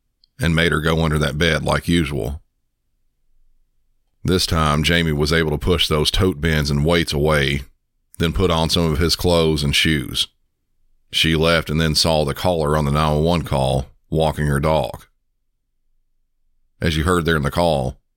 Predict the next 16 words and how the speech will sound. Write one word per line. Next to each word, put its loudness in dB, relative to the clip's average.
the -6
person 0
on 0
the 0
phone 0
found -2
Jamie 0
walking. -2
When -2
she -2
walked 0
up 0
to -8
Jamie, 0
she 0
said, 0